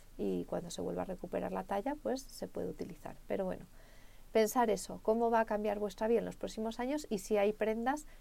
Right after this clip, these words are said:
que os van a acompañar en este nuevo estilo de vida o no. Si hay ropa que esté estropeada, que, o que os vaya, eh, pues, con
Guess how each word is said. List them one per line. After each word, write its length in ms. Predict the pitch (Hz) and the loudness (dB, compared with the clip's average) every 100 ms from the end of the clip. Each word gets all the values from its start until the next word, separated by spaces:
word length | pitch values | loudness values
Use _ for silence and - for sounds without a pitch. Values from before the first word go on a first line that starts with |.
| - | -12
que 120 | - | 0
os 100 | 196 | 0
van 160 | 190 196 | 2 -2
a 40 | |
acompañar 520 | 208 208 202 208 220 196 | -2 -2 -2 -2 -2 -2
en 100 | 180 | -4
este 240 | 185 196 | -6 -6
nuevo 480 | 196 196 196 190 196 | -2 0 2 2 0
estilo 380 | 190 - 220 220 | -2 0 2 4
de 100 | 240 | 4
vida 300 | 294 370 - - | 4 2 0 -2
o 140 | 190 | -2
no. 160 | 175 - - - - - - - - - - - | -2 -6 -12 -18 -18 -18 -18 -18 -18 -18 -18 -14
Si 260 | - - | -4 4
hay 140 | 202 202 | 6 6
ropa 520 | 208 240 240 202 175 - - | 6 4 6 2 0 -8 -6
que 80 | - | -4
esté 260 | 180 - 240 | -4 2 2
estropeada, 920 | 247 - - 302 196 185 185 - - - - - - - - - | 2 -2 0 2 2 0 0 -2 -6 -12 -18 -16 -16 -18 -20 -4
que, 1120 | - 202 196 196 196 190 190 190 190 190 196 - - - - - - - - - - | 2 6 6 4 4 2 -2 -2 -4 -6 -8 -12 -14 -16 -16 -18 -18 -18 -16 -16 2
o 160 | 214 196 | 2 4
que 300 | 202 190 - | 4 2 2
os 220 | 196 190 | -2 2
vaya, 500 | 214 220 220 180 170 - - | 6 6 6 2 -2 -10 -10
eh, 480 | 202 190 185 - - - - - - - - | -6 -4 -2 -4 -8 -12 -16 -18 -18 -18 -8
pues, 240 | - - - - - - - 214 | -6 -6 -10 -14 -14 -12 -12 -4
con 220 | - 190 | 0 0